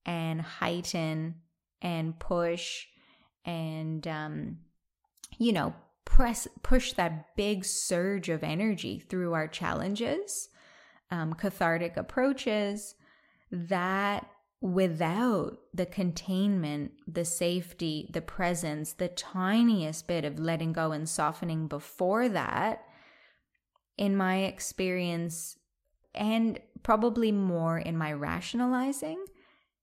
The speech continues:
that doesn't set up as predictably the opportunity for a positive experience. You know, it might help energy move through,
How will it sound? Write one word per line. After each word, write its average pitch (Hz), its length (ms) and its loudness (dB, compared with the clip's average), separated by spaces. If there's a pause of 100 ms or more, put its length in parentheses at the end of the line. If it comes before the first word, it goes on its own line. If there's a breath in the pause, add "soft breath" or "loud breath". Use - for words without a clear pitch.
(160)
that 180 840 0
doesn't 170 460 -2
set 170 560 -4 (120)
up 160 420 -2 (1120)
as 202 600 2
predictably 165 1080 -4 (720)
the 185 140 -2
opportunity 160 720 -4
for 160 200 -4
a 151 80 -6
positive 170 800 -8 (320)
experience. - 1000 -6
You 170 80 -2
know, 165 140 -2
it 165 180 -4
might 180 300 -2
help 180 340 -4
energy 170 460 -2
move 165 340 -2
through, 220 640 -4